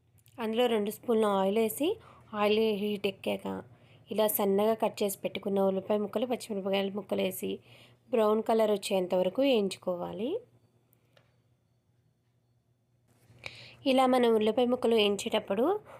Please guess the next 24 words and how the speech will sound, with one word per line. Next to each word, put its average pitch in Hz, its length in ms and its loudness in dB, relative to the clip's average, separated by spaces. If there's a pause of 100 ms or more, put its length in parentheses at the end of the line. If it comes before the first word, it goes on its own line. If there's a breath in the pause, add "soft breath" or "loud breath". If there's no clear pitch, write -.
(180 loud breath)
మూత 240 380 2
అస్సలు 214 320 0
పెట్టకూడదండి. 190 640 0 (580 soft breath)
మూత 233 240 0 (100)
పెట్టడం 226 500 0
వల్ల 190 200 -2 (840 soft breath)
ఆ - 20 4 (100)
స్మెల్ 214 380 0
అనేది 220 260 0
అలానే 196 340 2
ఉంటుంది. 180 300 -6 (600 loud breath)
ఉల్లిపాయ 220 340 0
ముక్కలు 233 240 0
వేగిపోయాక 196 540 -2 (240)
మనం 214 240 2
శుభ్రంగా 214 500 -2
కడిగి 202 240 -2
పెట్టుకున్న 190 320 -4 (120)
చికెన్ 196 300 -2
ఉంది 190 220 -2
కదా, 196 160 -4 (500 loud breath)
అది 226 160 0
అందులో 208 320 2
వేసేసి 196 500 0